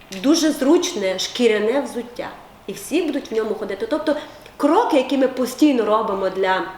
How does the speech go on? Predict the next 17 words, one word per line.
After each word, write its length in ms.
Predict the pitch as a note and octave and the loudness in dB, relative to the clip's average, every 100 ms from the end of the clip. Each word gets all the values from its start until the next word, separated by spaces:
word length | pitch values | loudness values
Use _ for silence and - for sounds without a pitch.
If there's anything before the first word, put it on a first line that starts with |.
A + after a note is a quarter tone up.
| - - - - - - - | -18 -20 -20 -20 -20 -20 -14
турботи 460 | - G#3+ G#3 G3+ E3 | -8 -4 -2 -2 -6
про 240 | E3 E3+ | -10 -12
працівників, 720 | - F3+ - F#3+ G3 G3 B3 | -12 -12 -8 -6 -6 -4 -6
дійсно, 300 | A3+ B3 F#3 - - - | -6 -6 -8 -10 -14 -10
на 80 | G3+ | -4
заводі 480 | G#3+ C#4 C#4 F#3 - | 2 4 4 0 -2
розробляється 720 | G3+ F#3+ G3 A3+ B3+ G3+ - F#3+ | -8 -6 -4 0 0 0 -4 -8
певна 300 | A3+ A3+ F#3+ F3+ | -6 -4 -4 -6
система. 380 | F3+ - C4+ C#4+ - - - - | -8 -6 -2 -2 -2 -10 -14 -6
Один 220 | A3 F4+ | 2 4
раз 120 | D4+ C#4 | 4 4
в 20 | - | 2
році 280 | F4 - | 0 0
ми 120 | B3 G#3 | -2 0
робимо 440 | C4 B3 A#3+ A3 - | 0 0 0 -2 -4
аналіз 360 | G3 A3 A#3+ A3+ - | -6 -2 -2 -4 -6
опитування 540 | - B3+ B3 F3+ F#3 | -2 -2 -2 -6 -6